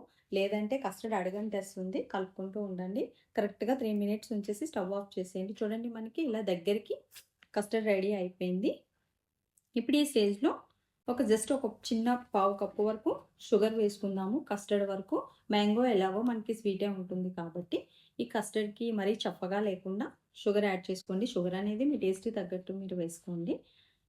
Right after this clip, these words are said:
ఇలా వేసి ఒక్కసారి బాగా కలిపిన తర్వాత ఇప్పుడు స్టవ్ ఆఫ్ చేసి పక్కకు పెట్టేద్దాము.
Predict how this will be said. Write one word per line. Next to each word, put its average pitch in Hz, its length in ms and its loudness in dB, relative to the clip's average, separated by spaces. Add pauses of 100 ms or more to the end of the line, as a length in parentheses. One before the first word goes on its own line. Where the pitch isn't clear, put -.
(120)
ఇలా 202 180 2
వేసి 190 300 0
ఒక్కసారి 208 500 -2
బాగా 185 300 -2
కలిపిన 185 380 -4
తర్వాత 175 440 -4 (800)
ఇప్పుడు 285 240 -2
స్టవ్ 208 300 2
ఆఫ్ 202 180 2
చేసి 202 180 -2
పక్కకు 185 320 -6
పెట్టేద్దాము. 180 600 -2